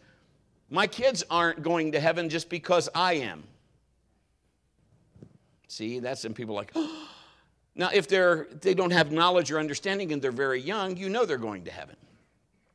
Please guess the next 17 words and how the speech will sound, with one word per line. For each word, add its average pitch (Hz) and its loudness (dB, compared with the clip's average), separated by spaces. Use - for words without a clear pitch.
But 120 -4
I'm 147 0
talking 143 0
about 123 0
when 123 -4
they're 117 -2
of 107 -4
age 139 0
and 117 -4
they 110 -4
know 123 -4
right 131 -4
from 120 -8
wrong, 131 -2
they 165 2
must 185 -4
choose 120 -4